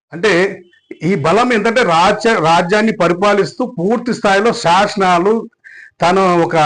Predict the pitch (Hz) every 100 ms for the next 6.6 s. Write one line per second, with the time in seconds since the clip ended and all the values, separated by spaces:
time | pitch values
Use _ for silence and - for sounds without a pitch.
0 | 143 139 - - _ - - - 131 139
1 | 160 220 226 214 214 208 208 208 180 175
2 | 151 113 135 147 190 175 214 214 185 175
3 | 190 190 175 180 - 165 196 139 110 -
4 | _ _ _ - _ - 151 190 233 196
5 | 135 117 110 170 208 320 349 - 175 -
6 | 226 196 147 123 123 98